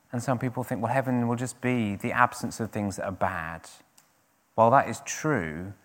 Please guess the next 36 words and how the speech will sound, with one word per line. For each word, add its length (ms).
it's 240
not 240
just 280
an 180
absence, 580
but 140
a 140
complete 520
presence 760
of 200
all 300
that 100
is 140
wonderful. 600
So 100
these 220
are 60
some 260
of 60
the 80
things 260
that 60
we've 120
tried 420
to 80
flag 520
up 220
as 120
we've 140
been 140
going 240
through, 220
countering 840
general 600
assumptions 720
and, 240